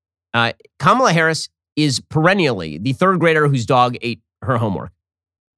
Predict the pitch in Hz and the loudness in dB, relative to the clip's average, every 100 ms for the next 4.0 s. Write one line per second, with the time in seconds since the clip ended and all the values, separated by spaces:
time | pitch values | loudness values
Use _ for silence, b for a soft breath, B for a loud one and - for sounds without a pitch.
0 | _ 165 190 202 185 151 104 55 - _ | _ 2 4 4 2 0 -2 -8 -16 _
1 | _ _ _ _ _ - 175 156 165 156 | _ _ _ _ _ -4 -2 0 0 2
2 | - 247 214 190 170 156 135 139 117 - | 2 2 2 2 2 0 -6 -4 -4 -6
3 | 82 - 147 170 160 - 156 180 226 233 | -12 -2 0 0 -2 -2 0 0 -2 -4